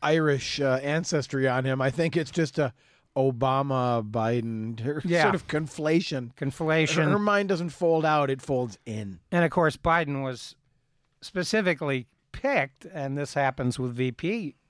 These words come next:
Speaker 2: candidates sometimes, for demographic balance. You know, he was a Catholic. He was the son of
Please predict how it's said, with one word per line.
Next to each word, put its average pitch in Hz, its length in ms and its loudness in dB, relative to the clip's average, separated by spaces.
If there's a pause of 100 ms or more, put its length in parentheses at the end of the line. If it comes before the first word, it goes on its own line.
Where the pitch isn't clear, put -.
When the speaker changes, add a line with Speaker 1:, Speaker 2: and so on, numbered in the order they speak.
(320)
Speaker 2:
candidates 160 600 -2
sometimes, 143 600 -6
for 143 300 -2 (640)
demographic 151 800 2
balance. 151 580 -2
You 127 80 -4
know, 127 100 0
he 135 160 -2
was 131 160 0
a 139 60 -2
Catholic. 165 680 -2 (1080)
He 127 200 -4
was 127 200 -2
the 131 100 0
son 147 280 2
of - 380 -6